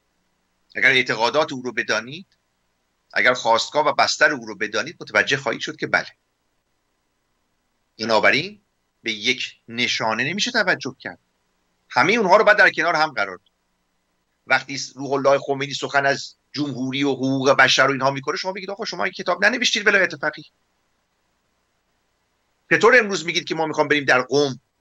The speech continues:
هیچ کاری نمی‌کنیم، ما روحانیت هیچ نقشی در سیاست نداریم»؟ خب، پس اون کتاب ولایت فقیه‌تون برای چی بوده؟ مگه شما نمیگید حکومت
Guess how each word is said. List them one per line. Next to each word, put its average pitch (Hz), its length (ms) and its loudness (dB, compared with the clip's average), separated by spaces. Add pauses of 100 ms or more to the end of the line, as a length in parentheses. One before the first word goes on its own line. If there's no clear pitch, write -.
(180)
هیچ 139 180 -4
کاری 139 220 4
نمی‌کنیم، 120 520 -6 (1000)
ما 143 120 2
روحانیت 139 500 2
هیچ 131 200 -8
نقشی 139 240 0
در 127 120 4
سیاست 120 480 -2
نداریم»؟ 113 400 -8
خب، 117 60 -18
پس 120 200 -2
اون 127 100 -10
کتاب 131 240 2
ولایت 113 300 4
فقیه‌تون 127 600 -2 (280)
برای 113 160 2
چی 160 160 2
بوده؟ 151 320 -10 (2500)
مگه 120 160 4
شما 143 200 4
نمیگید 165 520 -6
حکومت 143 440 -6